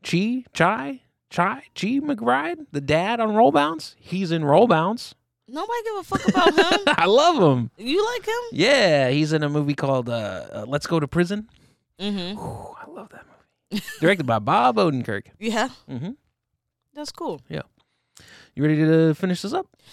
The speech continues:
Speaker 2: Yeah, I think this is the end of it. Um, thank you guys for listening. If you have any questions or suggestions,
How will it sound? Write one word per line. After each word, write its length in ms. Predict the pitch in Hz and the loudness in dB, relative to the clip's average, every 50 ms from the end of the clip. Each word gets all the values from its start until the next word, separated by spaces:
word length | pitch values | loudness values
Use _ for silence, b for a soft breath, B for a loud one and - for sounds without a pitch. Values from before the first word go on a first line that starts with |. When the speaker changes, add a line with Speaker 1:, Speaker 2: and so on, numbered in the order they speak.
| b b b b | b b b b
Speaker 2:
Yeah, 300 | - 196 233 330 370 294 - - - | -6 -2 0 0 0 -2 -6 -8 -6
I 120 | 165 185 | -6 -6
think 240 | - - 240 240 - | -4 -4 -8 -8 -8
this 200 | - 240 - - | -10 -12 -12 -12
is 60 | 202 202 | -8 -6
the 100 | 220 196 | -4 -4
end 200 | 165 180 220 269 | -2 -4 -4 -4
of 140 | 302 269 202 | -4 -4 -2
it. 180 | 180 165 151 92 | -2 -2 -2 -2
Um, 440 | 123 165 185 180 180 180 175 175 175 - | 0 0 2 2 2 0 -2 -4 -6 -6
thank 340 | - 196 190 208 196 - | -4 -4 -4 -4 -4 -8
you 80 | 214 196 | -8 -2
guys 280 | 202 202 190 185 190 - | 0 2 2 2 0 -2
for 140 | - 185 | -6 -4
listening. 520 | 175 180 180 - - - 226 220 220 220 185 | -2 -2 -4 -4 -4 -6 -4 -4 -4 -4 -4
If 180 | 165 160 - | -6 -6 -6
you 80 | 175 185 | -4 -2
have 180 | 185 175 175 175 | 0 0 0 -2
any 140 | 175 170 | -4 -6
questions 520 | - - 185 180 180 - - - 190 180 165 | -6 -4 -6 -6 -6 -6 -6 -6 -6 -6 -6
or 120 | 165 165 | -8 -8
suggestions, 840 | - - 143 143 160 160 170 - - - 196 214 220 214 - - | -10 -12 -14 -10 -8 -8 -8 -10 -10 -8 -8 -6 -6 -8 -10 -14